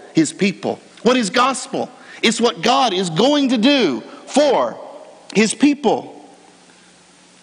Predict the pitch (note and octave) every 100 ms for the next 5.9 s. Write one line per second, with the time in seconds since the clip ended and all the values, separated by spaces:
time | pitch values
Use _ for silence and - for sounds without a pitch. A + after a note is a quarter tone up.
0 | _ - _ _ - - - _ - -
1 | G#3 G#3+ G#3+ F3+ E3+ - E3 D#3 E3 D#3
2 | F#3+ E3 C#3+ D3 D3 D#3+ D3+ D#3 D#3+ -
3 | - - - - - _ _ - - -
4 | F3+ G#3+ G3+ - G3+ F#3 E3 G#3 - G3+
5 | F3+ E3+ D3 F3 F#3+ F3+ - D#3+